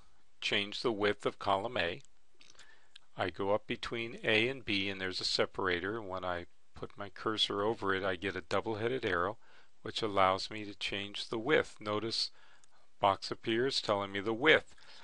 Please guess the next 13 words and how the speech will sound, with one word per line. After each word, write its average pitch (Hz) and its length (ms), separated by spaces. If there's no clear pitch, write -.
The 131 120
first - 480
number 123 520
in 117 240
that 101 260
box 107 720
is 104 180
identifying 107 1120
character 107 840
width. 101 560
Okay, 98 240
so 98 300
at 92 80